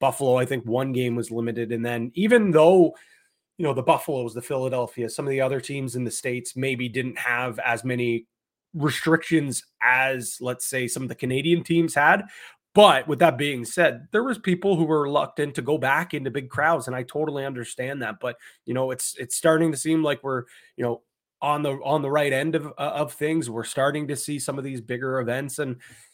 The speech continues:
look no further than, than Buffalo. Anytime you go to a Bandits game, doesn't matter if it's, you know, twelve thousand or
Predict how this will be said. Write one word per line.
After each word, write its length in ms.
look 240
no 160
further 560
than, 220
than 180
Buffalo. 560
Anytime 800
you 80
go 160
to 100
a 80
Bandits 400
game, 240
doesn't 220
matter 340
if 160
it's, 400
you 160
know, 160
twelve 360
thousand 480
or 340